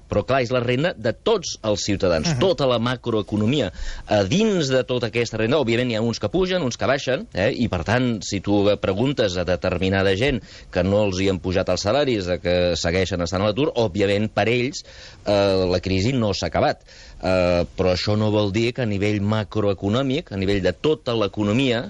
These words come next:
Speaker 1: eh, que és el, la, la suma de tots, la crisi sí que s'ha acabat perquè s'ha, s'ha acabat en el sentit de que s'ha deixat d'anar enrere, eh? I, eh, insisteixo que hi ha gent que podria dir, «Escolta'm, no, no, no, la crisi no s'acaba fins que no anem endavant.»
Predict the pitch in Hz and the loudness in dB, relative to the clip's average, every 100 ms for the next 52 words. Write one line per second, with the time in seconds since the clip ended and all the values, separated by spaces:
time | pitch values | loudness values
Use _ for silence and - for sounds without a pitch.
0 | 90 101 117 95 90 85 82 80 80 78 | -4 -4 -2 -2 0 0 2 0 0 0
1 | 76 80 - 123 127 110 92 90 135 147 | 0 -2 -2 0 2 2 0 0 0 0
2 | - - - - - 95 - 98 95 104 | 0 0 0 0 0 0 2 0 2 0
3 | 107 135 117 92 92 95 110 - 104 92 | 0 -2 -2 -2 0 2 2 0 -2 2
4 | 92 - - - - - - - - - | 2 0 -6 -20 -20 -20 -20 -14 -6 -4
5 | - 90 95 120 117 101 95 87 131 113 | 0 2 4 2 2 0 0 0 0 0
6 | 104 101 113 110 104 120 110 110 113 135 | 0 0 0 0 2 0 0 0 2 0
7 | 107 82 90 120 - - - - 90 87 | 0 -4 -4 -4 -4 -16 -12 0 2 4
8 | 92 82 85 107 117 104 107 110 104 98 | 2 0 0 0 0 0 0 2 2 2
9 | 98 95 90 101 98 98 92 98 98 117 | 2 0 0 0 0 -2 -2 0 2 0
10 | - 110 98 104 101 80 65 90 87 87 | 0 -2 0 0 0 -2 -2 -2 0 2
11 | 90 92 92 95 92 85 90 110 107 107 | 2 2 2 2 2 0 0 0 0 0
12 | 104 101 110 127 117 - 110 113 120 107 | -2 0 0 0 -4 -2 0 0 0 0
13 | 101 101 120 90 | 0 0 -2 -4